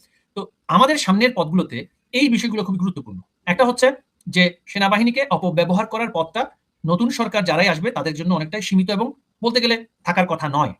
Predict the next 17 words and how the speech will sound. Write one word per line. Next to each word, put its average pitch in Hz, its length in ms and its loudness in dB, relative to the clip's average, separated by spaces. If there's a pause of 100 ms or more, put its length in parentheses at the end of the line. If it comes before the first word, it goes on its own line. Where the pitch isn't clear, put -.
Redeployment 269 500 6
is 254 100 0
far 214 360 2
more 196 120 0
difficult 175 300 -2
than, 254 100 0
আহ, - 600 -8
যে 139 260 -4 (100)
যাদেরকে 165 340 2
বর্তমানে 175 320 0
ডিপ্লয় 190 240 0
করে 214 220 0
আমাদের 160 200 -4
বিরুদ্ধে 147 180 -8
ব্যবহার 151 240 2
করা 120 120 -6
হচ্ছে। - 220 -16